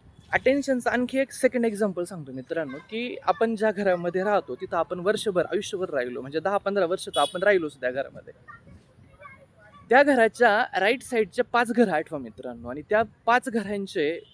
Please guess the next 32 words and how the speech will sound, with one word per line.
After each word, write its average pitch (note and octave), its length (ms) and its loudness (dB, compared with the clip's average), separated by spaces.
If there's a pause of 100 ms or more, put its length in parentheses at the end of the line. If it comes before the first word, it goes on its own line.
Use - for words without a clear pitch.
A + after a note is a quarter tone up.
(240)
फ्रंटच्या A3 300 -2
ज्या A#3+ 100 4
भिंती E3+ 360 -2
आहेत D3+ 180 2
त्या F3 100 0
भि-, F3+ 160 -4
भिंतींचे E3 480 -8
कलर A#3 260 4
आठवून D#3 320 -2
बघा. G#2 180 -8 (1500)
नाही G#3+ 180 2
आठवणार, F#3+ 580 -6
बरंच B3+ 220 2
सारं G#3 160 2
कन्फ्युजन D3 440 -14
होईल. B2 240 -20 (460)
इथं B3 180 2
पण C4+ 220 2
तर D4+ 40 -2
सेम A#3 280 0
झालं A3+ 180 2
मित्रांनो. D#3+ 420 -4 (680)
आपण G3+ 260 -4
हे G3+ 140 -4
घरं E3+ 420 -2
ज्या E3 140 0
जागेवरती F3+ 540 -2
राहतो F3 300 -6
तिथं D#3+ 200 -6
आपण D#3+ 200 -6
आयुष्यभर E3+ 400 -4
राहिलो, C#3 300 -2